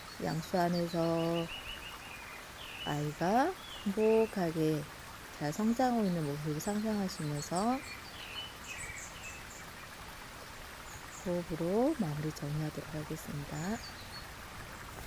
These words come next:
이렇게 아이가 이제 하고 싶은 말을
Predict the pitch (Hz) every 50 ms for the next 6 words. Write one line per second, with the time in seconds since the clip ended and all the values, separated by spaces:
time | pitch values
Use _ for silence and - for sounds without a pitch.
0 | - - - - - - - - - - - - - - - - - 160 165 160
1 | - - 185 202 254 294 311 320 - - - - - - - - - - - 156
2 | 165 180 196 202 202 202 190 - 196 185 185 185 185 185 180 185 175 - - -
3 | - - - - - - - - - - - - - - - - - - - 170
4 | 160 190 202 220 240 - 330 349 381 - - - - - 165 160 151 160 165 214
5 | 285